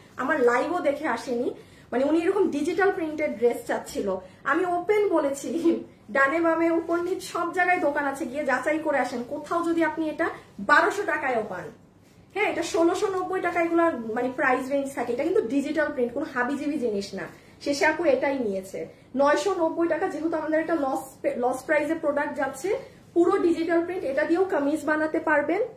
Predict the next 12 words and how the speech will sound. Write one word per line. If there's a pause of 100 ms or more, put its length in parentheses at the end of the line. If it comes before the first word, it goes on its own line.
সি,
পুরোটাকে
check (100)
করা, (160)
then
ওটার
মধ্যে
পুরোটা
floral। (460)
আর
এটাও (380)
খুব